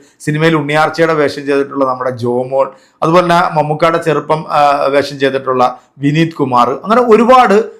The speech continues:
ആ, നമ്മുടെ സുരേഷ് ഗോപിയുടെ വേഷം ചെയ്തിട്ടുള്ളവർ, അങ്ങനെ അന്ന് അവരുടെ ചെറുപ്പം അഭിനയിച്ചിട്ടുള്ള താരങ്ങൾ ഇന്ന് ഈ സിനിമ തിയേറ്ററിൽ കണ്ട് അവർ ഞെട്ടിത്തെരിച്ചിരിക്കുകയാണ്. അപ്പൊ അവരുടെ ഒരു ഏറ്റവും ലേറ്റസ്റ്റ് ആയിട്ടുള്ള ഒരു ഇന്റർവ്യൂ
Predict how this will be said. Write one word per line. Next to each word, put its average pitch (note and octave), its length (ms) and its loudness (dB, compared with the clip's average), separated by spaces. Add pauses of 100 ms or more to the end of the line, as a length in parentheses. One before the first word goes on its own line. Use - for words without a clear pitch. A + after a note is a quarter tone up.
(140)
ആ, D3+ 240 4
നമ്മുടെ D#3+ 220 2
സുരേഷ് E3 380 0
ഗോപിയുടെ E3+ 300 2
വേഷം D3 300 0
ചെയ്തിട്ടുള്ളവർ, C3 540 -2
അങ്ങനെ F3+ 180 -4
അന്ന് A3 460 0
അവരുടെ F#3 380 2
ചെറുപ്പം F3 440 2
അഭിനയിച്ചിട്ടുള്ള D#3 640 -2
താരങ്ങൾ C#3+ 400 2
ഇന്ന് C#3+ 220 -6 (360)
ഈ D#3 40 -4
സിനിമ C#3+ 300 -2
തിയേറ്ററിൽ C#3+ 540 -2
കണ്ട് C3 360 -2 (120)
അവർ C3 220 -6
ഞെട്ടിത്തെരിച്ചിരിക്കുകയാണ്. A2+ 920 -8 (260)
അപ്പൊ - 140 2
അവരുടെ F3 200 4
ഒരു F3 100 4
ഏറ്റവും F3 480 2
ലേറ്റസ്റ്റ് D#3 400 2
ആയിട്ടുള്ള D3+ 280 -2
ഒരു C#3+ 60 -2
ഇന്റർവ്യൂ D3 560 0